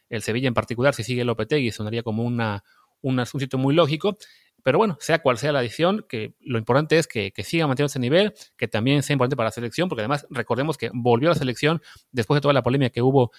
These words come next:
en las primeras etapas con Martino, que aparentemente se había negado a jugar, pero realmente era que estaba lesionado,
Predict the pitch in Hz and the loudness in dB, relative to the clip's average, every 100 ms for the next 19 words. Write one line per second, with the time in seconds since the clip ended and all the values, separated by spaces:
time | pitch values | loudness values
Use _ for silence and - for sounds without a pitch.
0 | _ _ - 113 113 - 123 135 117 - | _ _ -6 -4 -4 -6 -4 -4 -4 -8
1 | 123 131 - 110 107 107 107 151 156 127 | -4 -4 -2 -4 -2 -4 -2 0 0 0
2 | 113 101 _ _ _ 117 117 123 131 123 | -4 -6 _ _ _ -2 0 0 -2 -2
3 | 113 110 104 107 - 117 156 170 165 - | -2 -2 -4 -6 -6 0 2 2 -2 -10
4 | _ _ 113 101 104 107 117 110 107 - | _ _ -2 0 -2 -4 -2 -2 -2 -4
5 | 113 107 127 175 180 175 | -6 -4 -2 2 2 2